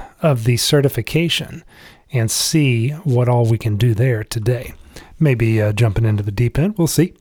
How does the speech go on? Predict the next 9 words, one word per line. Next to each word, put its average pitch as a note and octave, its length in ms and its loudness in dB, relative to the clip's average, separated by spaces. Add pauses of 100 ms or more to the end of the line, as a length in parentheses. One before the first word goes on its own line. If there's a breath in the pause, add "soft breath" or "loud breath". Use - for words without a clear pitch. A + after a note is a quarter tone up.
(680 loud breath)
Anyhow, A3+ 460 6
uh, D#3 320 6
thanks - 400 0
for F3+ 160 2
listening. A3+ 580 2
This D#3+ 220 4
is D3+ 320 4
today's B2+ 800 4
update, C#3 800 2